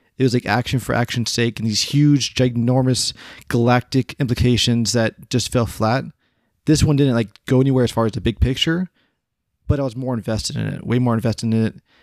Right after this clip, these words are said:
Uh, I thought it was really interesting, had some humor to it, but it was, like, dark humor, uh, some l-, legitimately kind of terrifying ideas. Uh, it was just refreshing to me. I liked it a lot.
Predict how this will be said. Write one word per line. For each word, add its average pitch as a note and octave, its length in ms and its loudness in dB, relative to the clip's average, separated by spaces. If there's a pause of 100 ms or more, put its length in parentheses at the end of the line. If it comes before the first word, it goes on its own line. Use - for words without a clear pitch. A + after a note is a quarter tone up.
(200)
Uh, G#2+ 320 2
I G2 40 -2
thought B2 140 -2
it B2+ 60 4
was A2+ 80 0
really A#2+ 160 -4
interesting, A#2+ 480 0
had A#2+ 240 -2
some A#2+ 80 -2
humor C#3 320 -2
to C#3 240 2
it, C3+ 120 0
but - 60 -4
it A#2 40 0
was, G#2+ 80 -2
like, G#2 200 -12
dark B2 240 0
humor, B2+ 560 0 (500)
uh, G#2+ 380 0
some A#2+ 340 -2
l-, B2 220 -4 (100)
legitimately C3+ 760 0
kind B2 200 -2
of A#2+ 200 -4 (100)
terrifying A#2+ 640 0
ideas. A2+ 640 -2 (440)
Uh, A#2 160 0
it - 60 -2
was C3+ 80 2
just - 120 -2
refreshing B2 360 -2
to G2+ 80 0
me. G2+ 80 0
I G2+ 60 0
liked A2+ 200 -4
it A2+ 40 -2
a - 20 2
lot. G#2+ 240 0